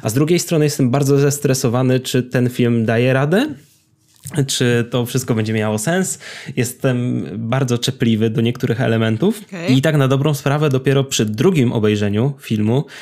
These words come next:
Speaker 1: e, już jestem wyluzowany, wiem, jak coś się potoczy i jestem w stanie całkowicie docenić, e, walory artystyczne filmu. W-, ten film, ja ogólnie wyszedłem z seansu z takimi wrażeniami: "Hmm,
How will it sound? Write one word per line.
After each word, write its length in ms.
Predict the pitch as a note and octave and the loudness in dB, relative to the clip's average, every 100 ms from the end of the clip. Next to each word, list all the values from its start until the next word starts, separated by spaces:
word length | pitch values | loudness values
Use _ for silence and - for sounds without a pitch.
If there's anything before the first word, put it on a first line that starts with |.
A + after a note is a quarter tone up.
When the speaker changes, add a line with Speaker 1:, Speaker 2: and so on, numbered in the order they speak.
| - - | -16 -8
Speaker 1:
e, 280 | B2+ A2+ A2+ | -2 0 0
już 460 | - A#2+ A#2 - - | 0 0 -2 -4 -4
jestem 600 | B2 B2 A#2+ A#2+ A#2+ A#2 | -4 -2 0 0 -2 -2
wyluzowany, 720 | A2 B2 B2 A#2+ A#2 B2 B2+ | 0 2 2 2 2 2 2
wiem, 200 | A2+ A2+ | 0 0
jak 160 | A2+ - | -2 -2
coś 180 | A2 - | -6 -2
się 100 | D3+ | -4
potoczy 540 | A2+ A#2 A#2+ - C3 C3+ - - | -2 -4 -2 -2 -2 -4 -12 -6
i 60 | B2+ | -2
jestem 300 | B2 B2+ A#2 | 0 0 -2
w 60 | |
stanie 380 | - A#2 A2+ A2 | -2 -2 0 0
całkowicie 600 | G#2+ A#2 G#2+ A2+ A2 A#2 | 0 -2 0 -2 0 0
docenić, 680 | G#2+ A2 A#2+ G#2+ G#2+ G#2 - | -2 -2 0 0 0 -2 -6
e, 360 | A2 A#2 G#2+ G#2 | -4 -2 0 0
walory 520 | G#2+ G#2 G#2 G#2 G#2 | 0 0 0 0 0
artystyczne 640 | G2+ - - - A2 A2 | -4 -8 -8 -6 -4 -4
filmu. 360 | G#2 A2 G#2 G2+ - - - E3+ C3+ C#3+ | -4 -4 -4 -6 -10 -16 -14 -12 -10 -10
W-, 100 | - - | -10 -6
ten 140 | D4 G#4+ | -4 -2
film, 300 | - D#3+ F3+ - | 2 2 2 0
ja 180 | E3+ G3 - - | 0 0 -2 -4
ogólnie 320 | E3 F#3 F3+ | -2 0 0
wyszedłem 500 | E3 E3+ D3 D3 C#3+ | -2 -2 0 2 0
z 100 | - | 0
seansu 520 | C#3+ B2+ B2+ B2 B2+ | 0 0 0 -2 -2
z 80 | B2 | -2
takimi 380 | B2+ B2+ A#2 A2 | -4 -2 -2 0
wrażeniami: 680 | A#2 A#2 A2 G2+ G#2+ G#2+ - - - - _ | -2 -2 -2 -2 -2 -4 -6 -20 -20 -20 _
"Hmm, 500 | - - F#3 G#2+ | -8 0 0 0